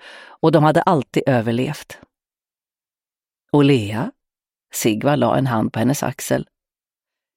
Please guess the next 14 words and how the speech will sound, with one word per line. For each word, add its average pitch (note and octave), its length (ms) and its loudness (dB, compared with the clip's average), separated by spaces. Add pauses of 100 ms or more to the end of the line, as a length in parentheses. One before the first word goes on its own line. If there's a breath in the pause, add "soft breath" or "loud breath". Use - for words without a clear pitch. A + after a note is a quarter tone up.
(240)
"Känner E3+ 260 4
du D3+ 160 2
dig C3+ 140 0
sjuk?" - 540 -4 (880)
Hon B2+ 120 2
rätade A#2+ 340 0
på C#3 120 -4
kroppen. A#2 440 -2 (360 loud breath)
"Nej, D#3 240 4
självklart C#3 720 0
inte. A2+ 400 -4 (360)
Nu A#3 120 4
åker F3+ 360 4
vi. F3 200 2